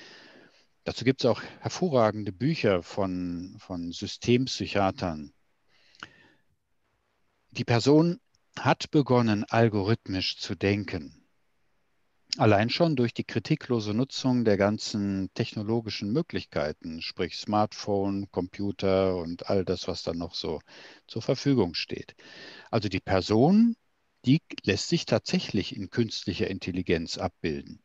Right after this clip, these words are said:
<clears throat> Der Mensch, <clears throat>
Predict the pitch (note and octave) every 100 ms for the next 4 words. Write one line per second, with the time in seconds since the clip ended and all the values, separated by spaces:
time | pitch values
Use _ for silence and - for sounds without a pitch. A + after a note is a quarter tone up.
0 | - - - - - - _ _ _ _
1 | _ - G2 C#3 D#3+ B2+ - - - -
2 | - - - - - - C4+ - - -
3 | A3 F#3+ G#2+